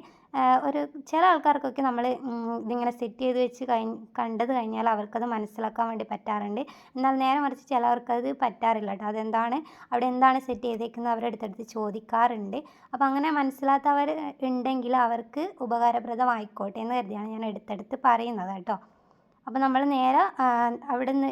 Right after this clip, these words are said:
ഏ, ലിവിങ്ങിൽ നിന്ന് നേരെ നമ്മൾ ബെഡ്റൂമിലേക്ക് കയറിയിട്ടുണ്ട്. ആ ബെഡ്റൂമിൻ്റെ ഇത് ഈ ഒരു സൈഡിലായിട്ട് വാർഡ്രോബ്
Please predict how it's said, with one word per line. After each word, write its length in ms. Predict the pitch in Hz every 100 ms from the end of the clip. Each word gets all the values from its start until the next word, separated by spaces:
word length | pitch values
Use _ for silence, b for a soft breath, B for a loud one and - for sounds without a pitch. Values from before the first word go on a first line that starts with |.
| 269
ഏ, 160 | 247 247
ലിവിങ്ങിൽ 340 | 247 269 294
നിന്ന് 80 | 302 294
നേരെ 280 | 240 240 254
നമ്മൾ 200 | 226 240 320 B B B
ബെഡ്റൂമിലേക്ക് 720 | 240 214 247 240 247 247 254 254
കയറിയിട്ടുണ്ട്. 720 | 247 214 220 220 214 202 208 320 - _ _ _ _ _ _ _ _ _
ആ 60 | 254 262
ബെഡ്റൂമിൻ്റെ 580 | 226 269 277 277 277 302 269
ഇത് 120 | 240 247
ഈ 100 | 247 247
ഒരു 160 | 240 254 -
സൈഡിലായിട്ട് 640 | 240 233 233 233 226 285 349 - 233
വാർഡ്രോബ് 500 | 226 220 240 240